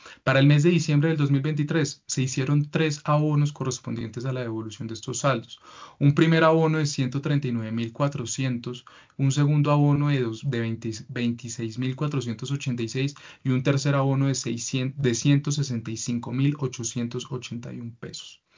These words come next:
Ahora bien, para el mes de julio del dos mil veinticuatro se realizaron dos abonos a la cuenta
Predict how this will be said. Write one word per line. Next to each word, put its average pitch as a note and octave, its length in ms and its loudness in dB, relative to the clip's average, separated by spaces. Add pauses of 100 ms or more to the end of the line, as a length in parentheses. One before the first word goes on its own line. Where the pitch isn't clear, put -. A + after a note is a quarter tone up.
(340)
Ahora C3+ 180 2
bien, C#3 220 8
para A#2 220 2
el A#2+ 80 0
mes A#2+ 200 0
de C3 100 -2
julio C#3+ 340 6
del C3+ 120 2
dos A#2 160 -4
mil A2 120 -4
veinticuatro A#2+ 640 -2 (380)
se C3+ 120 -6
realizaron A#2+ 520 0
dos C#3+ 280 4
abonos C3+ 520 0
a B2 40 -4
la A#2 120 -6
cuenta A#2 460 -10